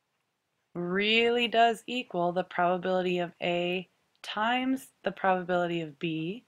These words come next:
then yeah, they'll be independent. So let's check it. Is the probability of A and B, which is point one five,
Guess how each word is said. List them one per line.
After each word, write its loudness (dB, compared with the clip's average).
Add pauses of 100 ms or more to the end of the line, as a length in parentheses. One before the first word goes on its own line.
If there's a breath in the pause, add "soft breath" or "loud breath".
(460 soft breath)
then 2
yeah, 2 (180)
they'll 4
be -2
independent. -2 (540)
So -6
let's -2
check 2
it. -10 (800)
Is 2 (100)
the -8
probability 2
of -4
A 0
and -2
B, -2
which -6
is -6 (380)
point -6
one -2
five, -2